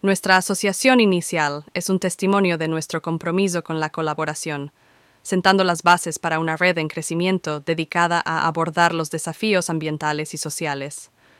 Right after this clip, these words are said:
Creemos en el poder de la acción colectiva y la democracia participativa.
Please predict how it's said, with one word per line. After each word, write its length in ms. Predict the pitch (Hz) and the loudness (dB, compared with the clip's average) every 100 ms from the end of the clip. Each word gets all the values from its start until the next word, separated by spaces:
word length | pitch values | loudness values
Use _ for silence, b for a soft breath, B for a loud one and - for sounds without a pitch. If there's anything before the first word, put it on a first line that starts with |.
| b b _ | b b _
Creemos 560 | - 202 202 220 214 214 | 0 6 8 8 4 2
en 100 | 190 | 0
el 100 | 175 | 0
poder 300 | 180 165 170 | 0 0 0
de 100 | 175 | 2
la 100 | 170 | 0
acción 420 | 160 - 175 185 | -2 -2 0 2
colectiva 720 | 185 208 175 - 160 156 156 | 0 -2 -2 -6 -4 -4 -4
y 80 | 175 | -2
la 100 | 170 | 0
democracia 540 | 165 160 165 165 - | 0 -2 0 -2 0
participativa. 840 | 190 190 196 208 202 196 151 143 | -2 -2 -4 -4 -4 -4 -8 -8